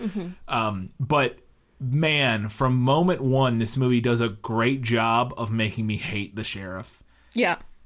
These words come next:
Speaker 2: With no dialogue, almost no dialogue. He has one line where he says hi to somebody as they're, like, driving down the street, but it's just him. We're introduced to his character. He walks out of the police station and just,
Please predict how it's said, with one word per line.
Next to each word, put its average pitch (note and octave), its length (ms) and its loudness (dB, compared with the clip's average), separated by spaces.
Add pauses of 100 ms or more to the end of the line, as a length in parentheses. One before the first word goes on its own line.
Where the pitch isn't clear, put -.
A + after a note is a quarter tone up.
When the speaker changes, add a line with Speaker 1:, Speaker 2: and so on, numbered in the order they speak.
(240)
Speaker 2:
With - 520 0
no F3 520 6
dialogue, D#3+ 600 4
almost F#3+ 380 4
no E3 240 4
dialogue. C3+ 520 2
He C#3+ 100 0
has C#3+ 160 2
one D#3+ 440 2
line A2+ 420 2
where G#2+ 120 -2
he A#2+ 80 2
says C3 240 0
hi A#2 360 0
to C3 80 0
somebody D3 600 2 (100)
as B2 180 -2
they're, A#2+ 120 2
like, A2+ 200 0
driving A#2 280 0
down A#2+ 120 2
the A2+ 40 0
street, A#2+ 320 2 (260)
but D3 120 -2
it's C#3 160 -2
just F3 260 2
him. G3 480 0
We're D3 160 0
introduced E3+ 460 4
to D#3 80 -2
his D#3 140 -2
character. C#3 420 0
He A#2+ 120 0
walks A#2+ 440 0
out D3+ 140 2
of D3 60 0
the C#3 60 0
police B2+ 300 0
station G2+ 580 -6 (1500)
and C3+ 220 2
just, D#3 380 -2